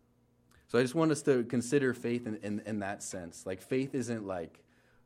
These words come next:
complete, absolute certainty with no wavering, no deep gulps of breath and sweating and wondering if you're gonna fall to your death and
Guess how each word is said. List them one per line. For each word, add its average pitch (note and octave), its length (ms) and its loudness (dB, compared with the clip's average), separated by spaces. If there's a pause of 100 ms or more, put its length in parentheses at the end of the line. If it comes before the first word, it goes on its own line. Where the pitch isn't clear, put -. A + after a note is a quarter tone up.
(460)
complete, A#2 520 -2
absolute A2 520 -2
certainty A2 500 -6
with G2 160 -6
no A2+ 140 0
wavering, G#2 560 -4
no G#2+ 120 -2
deep G#2+ 400 -8
gulps G#2+ 320 -10
of F#2 120 -16
breath G#2 320 -6
and F2+ 120 -10
sweating G2+ 520 -6
and F2+ 120 -10
wondering G2 420 -6
if F#2+ 140 -12
you're F#2 80 -10
gonna F#2+ 160 -12
fall F#2 280 -8
to - 120 -16
your F2 100 -10
death F2 340 -10
and E2+ 180 -12